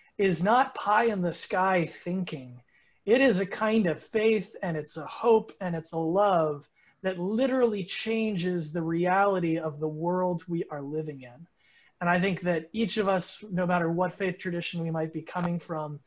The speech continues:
has that opportunity to participate in that kind of radical reimagining, reimagining of what addiction looks like in our society, and how we can stop thinking about the stigma that has so often come with addiction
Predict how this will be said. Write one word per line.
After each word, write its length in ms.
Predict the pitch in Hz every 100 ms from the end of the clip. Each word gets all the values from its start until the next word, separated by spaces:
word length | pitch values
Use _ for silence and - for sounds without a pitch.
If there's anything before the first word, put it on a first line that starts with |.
| _ _ _
has 280 | - 208 185
that 160 | 202 180
opportunity 640 | 180 180 - 185 180 175
to 220 | - 180
participate 1040 | - 170 - 202 - 202 - 185 175 160 - _ _ _
in 180 | 196 175 151
that 320 | 190 196 -
kind 340 | - 190 190
of 160 | 156 143
radical 460 | 170 180 175 175
reimagining, 1160 | 160 160 170 165 160 170 160 165 - 175 165 170 - 185
reimagining 920 | 170 190 175 160 175 165 165 156 156 - - - -
of 220 | 180 147
what 260 | 151 180 196
addiction 420 | 185 185 - 170
looks 200 | 165 -
like 200 | 160 156
in 80 | 147
our 100 | 147
society, 720 | 175 - 160 151 147 147 139 - - -
and 100 | 170
how 180 | 156 190
we 120 | 190
can 140 | 180 160
stop 380 | - 190 226 -
thinking 320 | 180 190 170
about 240 | 160 156
the 80 | 143
stigma 560 | - - 220 185 185 175
that 140 | 160
has 180 | 156 -
so 220 | 170 160
often 320 | 165 160 151
come 220 | - 180
with 140 | 180 165
addiction 600 | 156 160 156 - 156